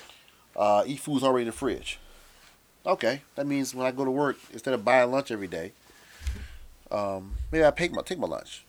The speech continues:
Let's, let's, let's look at my bank account and see how much I spend on lunch. All right, that's nothing. "Don't take a cab, only three blocks." All right, well,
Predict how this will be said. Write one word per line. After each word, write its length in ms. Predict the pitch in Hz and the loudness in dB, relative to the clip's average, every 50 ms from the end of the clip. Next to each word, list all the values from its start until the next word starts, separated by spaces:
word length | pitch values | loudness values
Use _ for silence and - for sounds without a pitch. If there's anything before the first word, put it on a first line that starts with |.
| _ | _
Let's, 220 | - 226 220 220 - - | -4 -4 -4 -4 -2 0
let's, 180 | 214 233 226 - | 0 0 0 0
let's 160 | 202 220 220 - | -2 -4 -2 0
look 120 | 190 180 | -2 2
at 60 | 160 | 4
my 80 | 147 123 | 4 4
bank 240 | 107 107 101 - - | 4 2 -2 0 0
account 140 | 107 120 | -2 -2
and 140 | 127 127 - | -2 -6 -10
see 120 | - 95 87 | -10 -10 -8
how 120 | - 104 | -10 -10
much 280 | 98 95 95 98 - - | -4 -4 -4 -4 -4 -8
I 80 | 92 | -12
spend 220 | - - 87 85 98 | -10 -10 -12 -10 -10
on 120 | 120 170 | -10 -8
lunch. 340 | 233 233 - - - - - - | -10 -10 -12 -14 -18 -20 -20 -16
All 80 | - 78 | -14 -12
right, 160 | 80 101 131 | -12 -12 -12
that's 160 | - 90 - | -16 -18 -18
nothing. 360 | - 73 71 - 71 87 110 _ _ _ _ _ _ _ _ _ _ _ _ _ _ - - - - - - - _ _ _ _ - | -16 -18 -18 -16 -18 -18 -18 _ _ _ _ _ _ _ _ _ _ _ _ _ _ -20 -20 -20 -20 -20 -20 -20 _ _ _ _ -6
"Don't 160 | 113 120 120 | -4 -4 -4
take 120 | - 139 | -4 -6
a 60 | 123 120 | -6 -6
cab, 300 | - - 147 127 107 95 | 0 6 8 8 8 6
only 140 | 113 117 110 | 4 -6 -4
three 140 | - 117 110 | -4 -4 -4
blocks." 520 | 107 123 131 117 - - - - - - _ _ _ - - | 4 6 6 6 6 4 -4 -16 -16 -16 _ _ _ -12 -2
All 120 | 220 214 175 | 2 4 6
right, 220 | 151 160 180 - - - | 6 6 4 2 -6 -10
well, 300 | 135 135 139 143 143 | -6 -4 -4 -4 -6